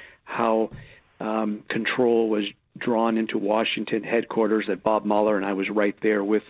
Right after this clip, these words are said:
Bob Mueller when this was happening, uh, after nine eleven. Um, you know, the, we were scrambling to try to make sure there was not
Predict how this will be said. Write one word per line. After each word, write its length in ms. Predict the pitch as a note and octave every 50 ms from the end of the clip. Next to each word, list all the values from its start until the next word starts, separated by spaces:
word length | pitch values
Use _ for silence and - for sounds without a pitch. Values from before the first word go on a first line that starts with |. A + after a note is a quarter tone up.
| _
Bob 240 | - G#2 G2 F#2+ -
Mueller 280 | G#2 G#2+ G#2 G2+ G#2 G#2
when 220 | G2+ G2 G2 G2+ - - - - - - - -
this 160 | - - -
was 100 | A2+ G#2
happening, 600 | - A#2+ A2+ A2 A2 - A#2 G#2+ G#2+ G#2 G2 G2 - - - - - - - _ -
uh, 240 | - G#2 G#2 G2+ - -
after 260 | A2+ A2+ - - G#2
nine 240 | G#2 G#2 G#2 G#2 G#2
eleven. 480 | G2+ G2 G2+ G#2 G#2+ F#2+ A2+ G#2+ G2+ - - - - - - - - _ _ -
Um, 400 | A2 G#2+ G#2+ G#2 G#2 G#2 G2+ - - _ _ _ -
you 80 | C3
know, 240 | C#3 B2 A2+ A2 A2 - _ -
the, 180 | - - - - - - - D#4 D4+ A#3+ A3
we 200 | A3 C3 C#3 D#3+
were 400 | D3 C3+ B2 B2 A#2+ A#2+ B2 - _ _ - -
scrambling 640 | - - B2 A#2+ B2+ C#3+ C#3 A2 G2+ F#2+ G2 G#2 -
to 80 | - A2
try 260 | - - A2+ A2 A2+
to 60 | A2+ A2
make 180 | A2 G#2+ G2+ - -
sure 220 | - A2+ A2+ A2
there 160 | G2+ - A2
was 140 | G#2 G#2+ -
not 300 | - G#2+ G#2 A2 A2 -